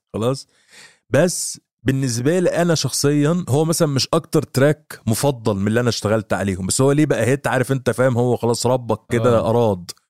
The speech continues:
Speaker 1: فهل أنت التراكات اللي اتشهرت دي، أنت هي دي أنت شايف، أو دي التراكات المفضلة ليك من اللي أنت عملته، ولا أنت في تراك أنت بتشوف إن ده مفضل أو أنت حاسه أكتر، بس حاسس إن هو ما اتشافش أو ما اتسمعش قد التراكات التانية؟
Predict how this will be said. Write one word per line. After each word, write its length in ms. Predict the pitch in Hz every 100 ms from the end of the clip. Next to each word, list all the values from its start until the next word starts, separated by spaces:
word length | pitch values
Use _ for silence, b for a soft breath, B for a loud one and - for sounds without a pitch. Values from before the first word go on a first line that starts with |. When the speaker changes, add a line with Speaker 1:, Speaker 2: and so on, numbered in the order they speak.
| _ _ -
Speaker 1:
فهل 680 | - 131 127 - 123 160
أنت 200 | 190 190
التراكات 500 | 175 - 135 160 170
اللي 140 | 185 139
اتشهرت 420 | - 165 165 143
دي، 460 | 110 120 135 92 - _ -
أنت 400 | 151 147 147 131 - -
هي 200 | 117 160
دي 220 | 143 170
أنت 320 | 165 - 165 143
شايف، 360 | 147 165 139 - -
أو 180 | 117 113
دي 80 | 127
التراكات 360 | 147 131 156
المفضلة 640 | 156 135 117 110 110 147 147
ليك 280 | 139 143
من 60 | 117
اللي 140 | 120
أنت 200 | 143 143
عملته، 580 | 131 113 143 160 202 202 190
ولا 180 | 120 139
أنت 140 | 160
في 140 | - 170
تراك 460 | - 160 147 - -
أنت 180 | 151 151
بتشوف 320 | 120 156 139
إن 140 | 139
ده 380 | 139 151 139 - -
مفضل 520 | 117 107 147 135 139
أو 180 | - 113
أنت 420 | 127 - 135 120 107 b b
حاسه 560 | b - - - 131 117
أكتر، 460 | 160 - 180 185 -
بس 220 | 127 -
حاسس 260 | 120 160 160
إن 120 | 139
هو 200 | 135 160
ما 60 | 147
اتشافش 480 | - - 160 - 123
أو 140 | 120
ما 100 | 120
اتسمعش 540 | 113 120 127 156 160
قد 240 | - 139 131
التراكات 380 | 117 117 120 120
التانية؟ 420 | - 113 95 90